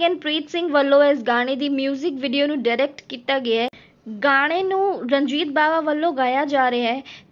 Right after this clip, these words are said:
ਤੇ ਉੱਥੇ ਹੀ ਇਸ ਗਾਣੇ ਦੇ ਵਿੱਚ ਫੀਚਰ ਕਰਦੇ ਹੋਏ ਸਾਨੂੰ ਨਜ਼ਰ ਆਉਣਗੇ ਰੁਬੀਨਾ ਬਾਜਵਾ।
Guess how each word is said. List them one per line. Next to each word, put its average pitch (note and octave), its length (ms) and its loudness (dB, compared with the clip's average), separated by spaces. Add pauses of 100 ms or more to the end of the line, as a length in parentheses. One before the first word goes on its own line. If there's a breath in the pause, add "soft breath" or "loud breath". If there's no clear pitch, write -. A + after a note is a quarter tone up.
(120)
ਤੇ D#4+ 160 4
ਉੱਥੇ D4+ 360 2
ਹੀ D#4+ 160 -2
ਇਸ C#4+ 140 0
ਗਾਣੇ B3 380 -2
ਦੇ D4+ 160 -4
ਵਿੱਚ C#4+ 400 -6 (300 loud breath)
ਫੀਚਰ D#4 400 2
ਕਰਦੇ D4 380 2
ਹੋਏ D4 140 4
ਸਾਨੂੰ C#4 320 -4
ਨਜ਼ਰ C4 320 0
ਆਉਣਗੇ C4 560 0
ਰੁਬੀਨਾ B3+ 500 -2
ਬਾਜਵਾ। G#3+ 520 -4